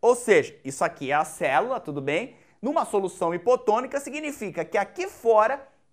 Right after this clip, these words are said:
tem menos soluto do que aqui dentro. O que vai acontecer é isso aqui, ó. Perceba que as moléculas de água vão entrar na célula, porque a água gosta de diluir.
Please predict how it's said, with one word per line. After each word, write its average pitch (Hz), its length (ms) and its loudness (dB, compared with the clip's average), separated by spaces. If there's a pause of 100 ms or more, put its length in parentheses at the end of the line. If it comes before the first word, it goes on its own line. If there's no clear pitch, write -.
tem 370 180 -8
menos 214 340 -4
soluto 247 580 -4 (200)
do 339 200 -2
que 311 160 -6
aqui 294 240 -2
dentro. 180 420 0 (260)
O 480 140 -8
que 466 140 -2
vai 269 180 4
acontecer 277 360 -6
é 285 120 4
isso 277 160 -10
aqui, 311 220 -4
ó. 139 220 4 (220)
Perceba 339 640 0
que 294 120 2
as 269 120 2
moléculas 214 600 -2
de 196 120 -4
água 247 320 4
vão 247 440 -2 (340)
entrar 302 840 2
na 196 180 2
célula, 139 540 4 (200)
porque 247 300 -4
a 262 80 6
água 220 280 6
gosta 233 300 -2
de 208 40 -10
diluir. 247 460 -4